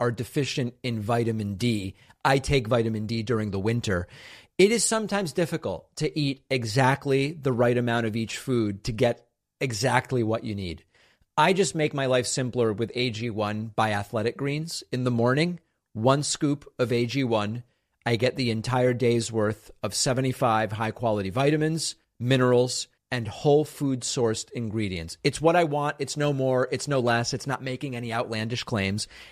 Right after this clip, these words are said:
It's just an easy, sustainable routine. I've tried different ways of taking vitamins. A G one is cheaper. It's quicker. It's tastier. I'm not fumbling around with different capsules. It tastes great to drink straight with water. Sometimes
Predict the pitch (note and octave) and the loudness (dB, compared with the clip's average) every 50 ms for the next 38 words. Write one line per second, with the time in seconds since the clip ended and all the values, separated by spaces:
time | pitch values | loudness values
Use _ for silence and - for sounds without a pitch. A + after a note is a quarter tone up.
0 | - _ - C#3+ - - - - D#3+ D3+ - - E3+ D#3+ - C#3+ C#3+ D3+ C3+ C#3+ | -6 _ 0 0 2 0 2 2 2 2 4 0 0 0 2 0 0 0 0 0
1 | D#3 C#3 - D3+ C3 - - D3+ C#3 C#3 C3 C3 B2 C3 B2+ A#2+ B2+ B2+ - - | -2 -4 -4 -4 -6 -2 0 0 0 0 0 0 0 0 0 0 -2 -4 -4 -4
2 | B2+ A2 A2 A2 A2 A2 G#2+ - _ _ _ - - C3 C3+ A#2+ - - D#3 D3+ | -4 -2 -2 -2 -4 -4 -6 -10 _ _ _ -2 0 0 0 0 -2 0 2 2
3 | D3 C#3 A#2 D3 C3+ - C#3+ C#3 - B2 B2 B2+ B2+ B2+ C#3 C3 B2+ B2 - - | 2 2 0 -4 -4 -2 -6 -4 0 2 2 4 4 2 2 0 -4 -6 -4 -2
4 | B2+ B2 A#2 C3 B2 G#2+ A2+ G#2+ G#2+ A2 G#2+ G#2+ G#2+ G#2+ G#2+ - - - B2+ B2 | -4 -2 -2 -4 -4 -2 -2 0 0 0 -2 -2 -4 -4 -6 -6 -4 0 0 0
5 | A#2+ A2+ C#3 C#3+ C#3 C#3+ D3 D#3 D3 - - - D3 C#3 C3 - C3 B2+ B2+ B2 | 0 0 0 0 2 2 0 0 -2 -4 -4 -2 -2 -2 0 2 2 2 2 0
6 | - _ _ _ _ C3+ C3 - - - D#3 C#3+ C3 - C3 B2+ B2+ B2 - _ | -4 _ _ _ _ -6 -4 -4 0 2 2 2 4 4 2 4 2 0 -4 _
7 | _ _ _ _ C#3 B2+ - - - C#3 B2+ A#2+ - - - B2 A2+ A2+ A2+ A2+ | _ _ _ _ -6 -6 -4 -2 0 0 2 2 0 -2 0 2 2 2 2 2
8 | - - B2 B2+ C3+ C#3+ - - - D#3 D3 D3 C#3 C#3 C#3+ C#3 C3+ C3+ B2+ B2 | 0 0 0 0 0 -2 -4 -4 -2 -2 0 0 0 0 0 2 0 0 0 0
9 | B2 B2+ B2+ B2 A#2+ B2 G2+ B2+ A#2+ - C3+ C3 A2+ - - A2+ G#2 G2+ - - | -2 -2 -2 -2 -2 -2 -2 -2 -4 -2 -4 -6 -4 -4 -2 -2 -2 0 -2 -2
10 | - A2+ A2 A2 - - - - - - _ _ _ _ D3+ D3+ - _ - - | 0 0 0 0 -2 -6 -8 -14 -20 -20 _ _ _ _ 0 0 0 _ 4 4
11 | D3+ D#3 D#3 D3 - - - - - - A#2 A#2+ A2+ A2+ A#2+ B2+ C3+ C#3+ D#3 - | 4 4 2 0 -4 -6 -6 -8 -6 -6 -6 -4 0 2 6 6 6 6 4 2
12 | - - C#3 A2 A#2+ C3 C3+ B2+ - - - - C3+ B2 B2 - A2+ G2+ A#2 C#3 | -2 -6 -6 -4 -2 -2 -2 -2 -4 -6 -4 0 0 0 0 -2 -6 -4 2 4
13 | D#3 D3 D3 C#3+ C#3+ C#3+ C#3 - _ _ _ _ _ _ - - - - D#3 D3+ | 4 4 4 2 0 -2 -4 -8 _ _ _ _ _ _ -10 -6 0 0 0 0
14 | C#3 B2 D3 C#3 C3+ C3 A#2 | 0 -2 -2 -2 -2 -4 -6